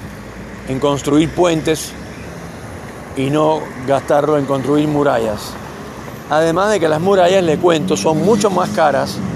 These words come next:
que los puentes y son bastante más difíciles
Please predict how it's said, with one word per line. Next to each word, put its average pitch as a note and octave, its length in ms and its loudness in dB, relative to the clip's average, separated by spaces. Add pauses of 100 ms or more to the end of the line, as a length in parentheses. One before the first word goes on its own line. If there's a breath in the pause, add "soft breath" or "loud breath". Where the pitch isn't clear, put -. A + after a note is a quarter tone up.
(280)
que D3 80 2
los D3 140 0
puentes F#3+ 460 0 (1400)
y C#3 80 0
son F3+ 280 2 (200)
bastante F#3+ 460 2
más G3 180 2
difíciles F3+ 680 2